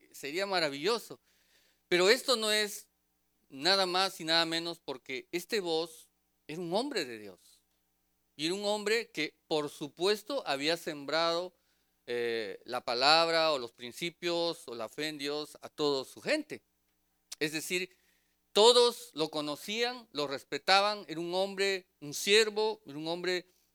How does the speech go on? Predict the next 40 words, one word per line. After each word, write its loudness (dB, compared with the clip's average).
eh, -2
bueno, 0
pero -8
sobre -6
todo 0
que -4
amaba 2
a 0
Dios. -6
Tanto 0
así -6
que -2
él -6
ingresaba -2
y -14
bendecía -6
a -8
todos -4
y -16
todos -4
lo -8
bendecían -8
a -14
él. -20
Entonces -8
vamos -2
encontrando -2
algunas -6
características -8
importantes -10
que, -6
que -10
nos -10
van -4
a -8
marcar -2
la -4
historia. -8
Por -4
eso, -2